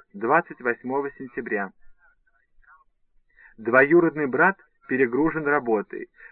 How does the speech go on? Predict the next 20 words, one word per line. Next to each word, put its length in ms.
В 80
ближайшую 640
пятницу 580
снова 280
начнёт 540
занятия 880
с 120
Collegium 760
Musicum 760
и 100
вскоре 420
ко 180
дню 400
рождения 680
его 280
королевского 680
величества 720
исполнит 640
ночную 580
музыку. 600